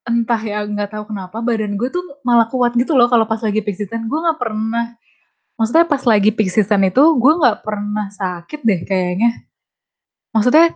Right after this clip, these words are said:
nggak pernah yang dirawat gitu loh. Apa nggak dirasa ya sama badan gue? Gue juga nggak tahu sih. Tapi kayak gue tuh sakitnya malah setelah reportnya rilis. Jadi kalau udah selesai nih kerjaannya semua, baru gue sakit. Kalau pas lagi di tengah-tengah tuh malah nggak,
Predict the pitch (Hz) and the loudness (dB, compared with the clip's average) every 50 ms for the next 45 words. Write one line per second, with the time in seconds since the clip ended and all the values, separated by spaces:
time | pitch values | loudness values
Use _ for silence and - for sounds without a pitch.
0 | - _ _ 240 233 226 226 220 220 220 226 220 220 220 214 226 214 208 208 196 | -8 _ _ 2 2 2 2 0 0 -2 -2 -2 0 2 2 2 2 2 2 2
1 | 196 196 202 202 202 202 208 220 247 285 262 208 196 196 208 202 _ _ _ _ | 2 2 2 2 0 0 -2 -4 0 2 2 4 4 2 0 -4 _ _ _ _
2 | _ _ _ - 226 233 262 240 233 233 220 226 240 247 262 277 285 - 320 285 | _ _ _ -6 -2 0 2 4 4 4 4 4 4 4 2 0 0 0 2 4
3 | 233 214 214 202 202 208 214 208 208 208 208 202 262 277 254 240 220 196 190 185 | 4 4 4 2 2 2 0 2 2 2 2 2 2 2 2 2 2 2 0 0
4 | 220 226 214 226 214 220 226 220 330 330 302 277 254 226 240 269 - - - 233 | 0 0 0 -2 -2 -2 -4 -6 -4 -4 -4 -4 0 0 -2 -2 -2 -10 -12 -12
5 | - - _ 294 311 302 240 196 202 247 262 254 254 220 208 202 226 247 - - | -12 -14 _ -12 -8 -6 -6 -6 -6 -8 -6 -6 -6 -4 -4 -6 -6 -8 -10 -16
6 | - _ _ _ _ - 240 233 233 226 233 240 233 262 285 294 269 254 262 254 | -18 _ _ _ _ -4 0 0 0 2 4 4 4 4 4 4 4 2 2 2
7 | - _ 240 247 311 294 262 233 214 214 233 214 196 - 208 208 _ 214 214 220 | -2 _ -2 -2 -2 -2 -2 -4 -2 -2 -2 -2 -2 -4 -8 -6 _ -2 0 0
8 | 247 247 240 226 208 208 202 196 214 214 220 196 202 226 226 240 294 320 277 330 | -2 -4 -4 -2 0 0 0 0 -2 -6 -6 -4 -4 -2 -2 0 -2 0 0 0
9 | 302 294 269 269 - 240 - _ _ _ _ _ _ _ _ _ _ _ _ _ | -2 -2 -4 -4 -8 -12 -12 _ _ _ _ _ _ _ _ _ _ _ _ _
10 | _ _ _ _ 247 247 254 254 247 269 247 - 269 247 240 247 240 240 247 233 | _ _ _ _ 2 2 2 2 2 -2 0 2 2 4 4 4 4 2 0 0
11 | 208 220 247 262 247 247 240 240 240 254 302 - 381 403 381 330 302 277 262 233 | 0 2 2 4 2 2 2 2 0 0 2 0 0 0 2 0 2 2 4 2
12 | 220 202 | 2 0